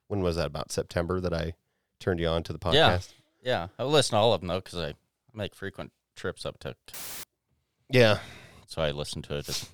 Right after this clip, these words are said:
Speaker 2: it's good.
Speaker 1: Yeah. Lots of road time. Plus, you live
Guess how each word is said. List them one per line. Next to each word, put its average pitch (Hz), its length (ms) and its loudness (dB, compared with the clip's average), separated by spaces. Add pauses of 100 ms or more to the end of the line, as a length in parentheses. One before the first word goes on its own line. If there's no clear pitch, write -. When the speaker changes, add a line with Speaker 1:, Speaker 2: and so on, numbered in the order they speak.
Speaker 2:
it's - 140 -20
good. 80 200 -6 (460)
Speaker 1:
Yeah. 92 260 -2 (220)
Lots 90 240 -2
of 82 160 -8 (100)
road 82 240 0
time. 80 340 -2 (180)
Plus, - 340 6 (100)
you 98 140 -2
live 92 340 2